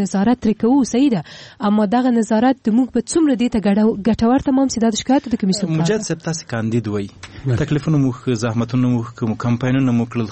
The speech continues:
Speaker 2: خلکو رایه دار کړلې. تاسې علیم-، اصلي مالکان د رایې، دوی ساتونکي دي او دوی څارونکي په صفت باندې دي. دا راته ووایه چې زیاتره شکایتونه موجود دي چې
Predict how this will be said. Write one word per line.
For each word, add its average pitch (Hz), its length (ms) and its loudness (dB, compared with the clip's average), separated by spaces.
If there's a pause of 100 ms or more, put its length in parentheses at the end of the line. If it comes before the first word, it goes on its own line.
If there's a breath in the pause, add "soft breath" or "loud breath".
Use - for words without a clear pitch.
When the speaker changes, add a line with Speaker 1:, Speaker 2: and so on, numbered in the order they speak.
(100)
Speaker 2:
خلکو 143 400 -4
رایه 151 240 0
دار 110 140 -4
کړلې. 110 300 -6 (340 loud breath)
تاسې 165 260 -2
علیم-، 175 320 0 (140)
اصلي 226 200 0
مالکان 135 540 0
د 113 160 -2
رایې، 110 320 -2
دوی 175 120 0 (100)
ساتونکي 190 520 -2
دي 165 140 2
او 135 80 0
دوی 156 100 0
څارونکي 123 540 -2
په - 80 -10
صفت 110 240 -6
باندې 104 240 0
دي. - 20 -6 (380 loud breath)
دا 233 160 2
راته 165 160 -2
ووایه 135 240 2
چې 117 80 -2 (340 loud breath)
زیاتره 220 340 0 (120)
شکایتونه 190 400 -2
موجود 170 240 0
دي 170 80 -6
چې 170 100 -2